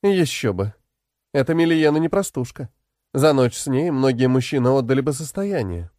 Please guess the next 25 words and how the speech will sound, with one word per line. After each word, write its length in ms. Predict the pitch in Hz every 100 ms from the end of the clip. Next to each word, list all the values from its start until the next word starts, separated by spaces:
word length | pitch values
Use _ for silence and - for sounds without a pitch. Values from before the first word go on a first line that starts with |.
| _ _ _
совершенно 580 | - 123 107 - 135 170
серьезно 580 | - 214 170 113 113 139
произнесла 560 | 151 131 113 - 98
Сара. 340 | - 92 80 - _ _ _ _ _ _ _ _
«А 140 | 113 131
еще 420 | 135 - 247 - _ _ _ _ _ -
она 280 | 117 147 190
нас 180 | 135 -
чуть 240 | - 165
не 80 | 165
подставила. 800 | 165 - - 107 90 90 87 85 _ _ _ _
Если 400 | 120 127 135 135
тебя 240 | 123 131 127
увидел 320 | 127 131 131
Юнг, 500 | 127 180 156 - _ _ _ _ _ -
или 180 | 120
кто-то 280 | 120 147 135
ему 160 | 127 123
расскажет, 500 | 123 - 175 113 -
нам 180 | 113 120
конец». 560 | 147 139 95 - - _ _ _ _ _ _ _ _ _ _
«Куда 260 | - 139 120
уж 160 | 95 -
хуже», 380 | - 92 82 _ _ -
усмехаюсь. 720 | 117 131 117 117 98 90 -